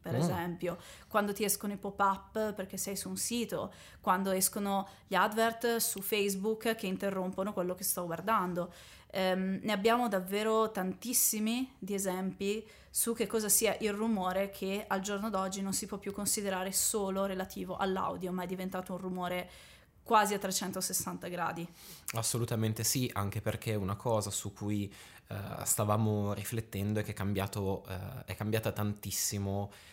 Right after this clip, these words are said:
Speaker 2: la partecipazione e la fruizione che abbiamo oggigiorno dei mezzi di comunicazione. Prima era una fruizione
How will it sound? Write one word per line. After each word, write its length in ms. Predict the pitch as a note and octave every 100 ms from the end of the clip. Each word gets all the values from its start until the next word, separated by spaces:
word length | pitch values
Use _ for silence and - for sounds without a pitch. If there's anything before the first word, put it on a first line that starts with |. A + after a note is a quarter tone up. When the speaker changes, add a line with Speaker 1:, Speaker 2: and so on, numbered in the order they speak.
| - -
Speaker 2:
la 360 | A2 G#2+ A2 -
partecipazione 960 | A2 A2 A2+ - G#2+ - D#3 A#2+ F#2 -
e 80 | G2+
la 100 | G2+
fruizione 720 | - F#2+ - C3 G#2+ F2+ G#2+
che 140 | -
abbiamo 560 | G2 G2 F#2+ G2 G#2 G#2
oggigiorno 480 | G2 G2+ G2 G2+ G2
dei 120 | F#2
mezzi 280 | F#2 F#2 G2
di 80 |
comunicazione. 800 | G2 F2+ F#2+ - - - F2+ F2 - - - - -
Prima 540 | - A2 A2+ A#2 A#2 -
era 240 | G#2 G2+
una 560 | G2+ G2 G2 G2 F#2 F#2+
fruizione 800 | G2+ G#2+ G2+ - G#2 G2+ G2 F#2+